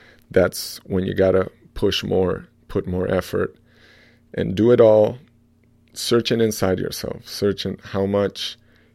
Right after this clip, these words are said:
you want this, how bad you want to accomplish this, how much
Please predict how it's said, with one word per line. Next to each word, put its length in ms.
you 140
want 380
this, 280
how 200
bad 520
you 100
want 240
to 180
accomplish 560
this, 300
how 220
much 500